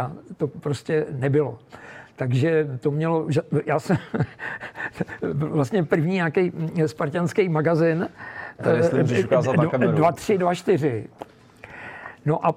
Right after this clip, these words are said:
Speaker 1: a třeba takhle vypadal program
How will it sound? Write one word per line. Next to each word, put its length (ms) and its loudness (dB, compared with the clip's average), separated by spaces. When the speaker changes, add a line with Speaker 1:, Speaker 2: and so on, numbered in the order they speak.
Speaker 1:
a 80 2
třeba 320 0
takhle 480 0
vypadal 600 2
program 640 2